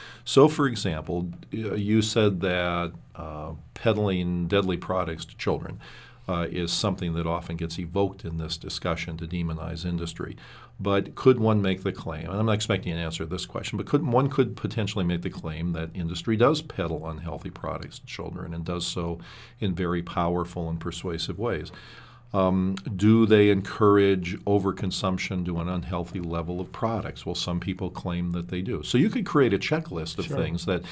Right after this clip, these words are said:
Speaker 1: would in-, would represent misbehavior by the industry that might warrant the, the demonization that occurs. Now, I'm not saying that industry does,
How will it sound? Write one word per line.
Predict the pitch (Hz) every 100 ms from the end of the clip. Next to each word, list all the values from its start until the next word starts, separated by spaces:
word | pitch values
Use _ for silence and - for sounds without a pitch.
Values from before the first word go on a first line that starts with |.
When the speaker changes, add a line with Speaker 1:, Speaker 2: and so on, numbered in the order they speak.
| - - -
Speaker 1:
would | 107
in-, | 113 113
would | 104 101 101
represent | 120 117 98 107 92 -
misbehavior | 104 117 120 - 101 110 107 92 87
by | 82 82
the | 80 82
industry | 104 101 80 - 85 90
that | 85 85
might | 98 117 127
warrant | 101 117 226 95 71 - - - - -
the, | 87 85 -
the | 92
demonization | 85 101 92 82 80 82 80 - 78
that | 78
occurs. | 78 - 82 101
Now, | 113
I'm | 151
not | 123
saying | - 131 117
that | 98 90
industry | 107 98 92 - 87 82
does, | 82 110 117 76 101 101